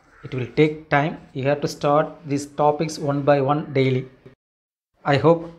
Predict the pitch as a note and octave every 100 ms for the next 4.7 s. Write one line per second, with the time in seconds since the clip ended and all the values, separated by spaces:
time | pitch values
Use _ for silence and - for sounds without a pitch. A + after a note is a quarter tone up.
0 | - C#3 C3 D#3+ C#3+ D3+ - - G3 F#3+
1 | - C#3+ F3 F3+ E3+ - - D#3+ D#3+ F#3
2 | F3 D3+ D3 D3 D3 D3 - D#3 D#3+ F#3+
3 | F3+ D#3 F3 E3 D3+ D#3 C#3+ E3 - -
4 | F3+ F3 D#3 C#3+ C#3+ D3